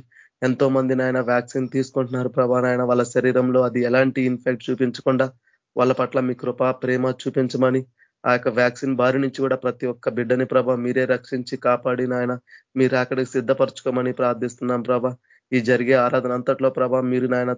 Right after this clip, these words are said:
తోడుండి నాయన మీకు మహిమకరంగా జరిగించినందుకు మీకే వందనాలు, మీకే కృతజ్ఞతలు, మీకే స్తుతులు, స్తోత్రములు చెల్లిస్తూ నజరేయుడైన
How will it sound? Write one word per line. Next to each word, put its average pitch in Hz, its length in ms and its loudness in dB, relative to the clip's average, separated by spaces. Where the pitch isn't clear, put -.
తోడుండి 123 400 2
నాయన 123 220 0
మీకు 135 160 2
మహిమకరంగా 127 560 2
జరిగించినందుకు 131 760 0
మీకే 135 240 4
వందనాలు, 127 440 2
మీకే 127 300 0
కృతజ్ఞతలు, 127 680 -2
మీకే 127 300 0
స్తుతులు, 131 440 0
స్తోత్రములు 131 580 0
చెల్లిస్తూ 120 400 -2
నజరేయుడైన 127 480 4